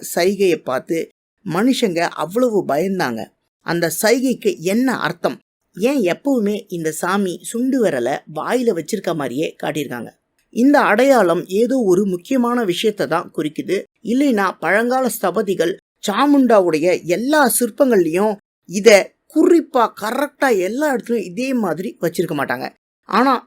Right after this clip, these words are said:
இன்ட்ரெஸ்டிங்கான விஷயம் என்னன்னா, இந்த சுண்டு விரல் சைகைக்கு என்ன அர்த்தம் அப்படின்னு எந்த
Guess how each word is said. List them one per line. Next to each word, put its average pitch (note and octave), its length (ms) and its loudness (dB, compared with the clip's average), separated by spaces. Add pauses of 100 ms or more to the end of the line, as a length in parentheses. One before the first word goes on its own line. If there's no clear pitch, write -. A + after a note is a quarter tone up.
இன்ட்ரெஸ்டிங்கான C4+ 720 0
விஷயம் G3+ 240 -2
என்னன்னா, D#3+ 300 -2 (240)
இந்த A3+ 320 2 (240)
சுண்டு D#4+ 420 2
விரல் A#3+ 340 4
சைகைக்கு G3+ 480 2 (160)
என்ன E4 380 2
அர்த்தம் A3+ 480 0 (120)
அப்படின்னு F3 480 0 (300)
எந்த F#4+ 300 0